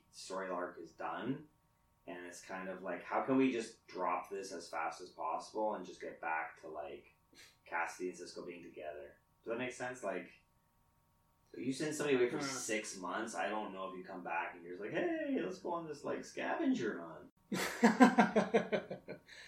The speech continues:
Speaker 2: Yeah, I don't know. It's kinda, that's a tough one to kind of figure out, like, how would they react.
Speaker 1: And I don't think it's ever brought up again. Like, I think it's just like, "Oh, yeah,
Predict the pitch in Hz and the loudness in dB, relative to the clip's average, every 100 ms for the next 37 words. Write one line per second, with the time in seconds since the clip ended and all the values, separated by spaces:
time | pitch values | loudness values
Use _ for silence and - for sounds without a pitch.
0 | - - - - _ - 175 190 202 202 | -18 -20 -20 -20 _ 2 8 10 10 10
1 | 185 175 - 220 208 190 190 202 160 147 | 8 6 4 4 6 6 4 2 4 4
2 | - 143 131 123 127 123 117 139 127 127 | 2 0 -2 -2 -4 -6 -8 -6 -4 -4
3 | 120 120 117 - 135 131 127 127 127 123 | -4 -6 -6 -4 -4 -4 -4 -4 -4 -4
4 | 120 117 120 - - - - - - 117 | -6 -6 -6 -10 -14 -18 -20 -20 -6 2
5 | 127 139 139 - 98 95 87 87 - - | 6 6 6 2 0 -2 -2 -2 -4 -8
6 | - - 85 85 85 80 - - - 92 | -14 -14 -12 -10 -10 -12 -14 -14 -8 -4
7 | 87 80 | -4 -6